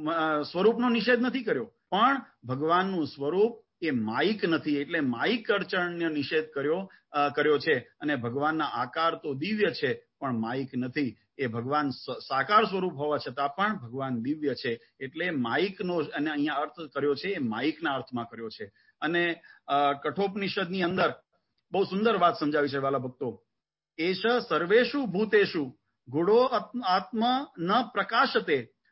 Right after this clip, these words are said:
દ્રશ્યતે ત્યગ્ય ગ્રાહ્ય બુદ્ધાય-, બુદ્ધયા સુ-, અ, સૂક્ષ્માયા સૂક્ષ્મદર્શિભિ." વાલા ભક્તો, બહુ સુંદર અહીંયા આગળ આ ઉપનિષદની અંદર આ વાત લખવાન, ભગવાનના સાકાર સ્વરૂપનું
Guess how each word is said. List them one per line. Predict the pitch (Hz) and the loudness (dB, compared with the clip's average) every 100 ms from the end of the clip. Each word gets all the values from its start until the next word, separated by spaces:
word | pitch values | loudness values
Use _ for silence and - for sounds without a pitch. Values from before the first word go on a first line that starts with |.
| _ | _
દ્રશ્યતે | 131 139 185 - 233 233 254 277 269 - _ _ - | -6 0 0 4 4 4 2 0 -4 -18 _ _ 0
ત્યગ્ય | 208 214 285 | 0 4 4
ગ્રાહ્ય | 226 214 220 220 | 6 4 4 2
બુદ્ધાય-, | 185 190 170 180 196 196 | 2 -2 0 2 2 0
બુદ્ધયા | 165 190 165 185 180 156 131 - _ _ - | -6 -6 0 4 6 6 2 -8 _ _ -10
સુ-, | 170 | -6
અ, | 147 165 | 0 0
સૂક્ષ્માયા | 156 262 - 262 247 214 185 233 285 - | 0 -2 -2 0 2 4 4 2 0 -8
સૂક્ષ્મદર્શિભિ." | 240 233 - 202 185 160 175 - 151 147 190 214 - _ _ _ _ _ | -6 -4 -2 0 0 2 0 0 0 0 0 -4 -10 _ _ _ _ _
વાલા | 170 | 0
ભક્તો, | 226 240 247 | 2 2 2
બહુ | 226 254 | 4 4
સુંદર | - 269 247 | 4 2 4
અહીંયા | 220 214 | 4 4
આગળ | 208 214 202 | 4 2 2
આ | 208 180 | 0 -2
ઉપનિષદની | 185 220 196 214 190 | 0 -2 0 -2 -2
અંદર | 202 202 | -2 2
આ | 196 | 2
વાત | 170 175 185 | 4 2 2
લખવાન, | 160 165 202 175 | -6 -4 -4 -2
ભગવાનના | 143 170 190 202 214 | -4 -2 -4 -4 -6
સાકાર | 208 135 - 196 | -6 -10 -2 -2
સ્વરૂપનું | 196 175 190 220 226 233 196 | -2 -6 -8 -4 -4 -4 -4